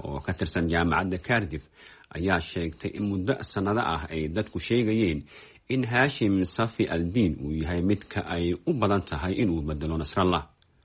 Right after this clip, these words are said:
Hogaamiyaha xiga waa in uu ka tirsan yahay golaha shuurada oo ka kooban xubno aad u yar, waana in uu noqdaa qof diinta yaqaan, ayay tiri. Haashim waxa uu leeyahay awood badan, waa musharaxa ugu xooggan,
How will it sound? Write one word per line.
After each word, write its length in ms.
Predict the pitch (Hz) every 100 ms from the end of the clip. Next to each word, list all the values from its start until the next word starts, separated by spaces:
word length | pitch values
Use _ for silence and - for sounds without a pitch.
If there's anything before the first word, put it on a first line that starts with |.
| _ _ _ _ _ _ _
Hogaamiyaha 520 | 120 147 165 208 123 92
xiga 220 | 87 92
waa 180 | 90 90
in 120 | - 104
uu 80 | 101
ka 80 | -
tirsan 320 | 104 - 107
yahay 160 | 95 80
golaha 280 | 90 87 78
shuurada 400 | - 95 87 73 - _ _ _
oo 160 | 80 76
ka 100 | 95
kooban 320 | - 90 82
xubno 280 | 80 82 98
aad 300 | - 104 85 -
u 80 |
yar, 200 | 98 73 73 _ _ _ -
waana 240 | 95 101 104
in 160 | 147
uu 80 | 113
noqdaa 320 | 82 80 82
qof 160 | 82 98 80
diinta 300 | 92 104 76
yaqaan, 340 | 73 - 95 78
ayay 160 | 69 73
tiri. 260 | - 87 85 - _ _ - _
Haashim 440 | - 82 87 - 87
waxa 260 | 87 - 87 -
uu 160 | 90 90
leeyahay 480 | 107 120 90 82 85
awood 320 | 87 104 78
badan, 260 | 67 76 85 - - - _ _ _
waa 160 | 90 85
musharaxa 720 | 85 - 117 92 85 76 92 85
ugu 180 | 92 123
xooggan, 420 | 131 65 73 90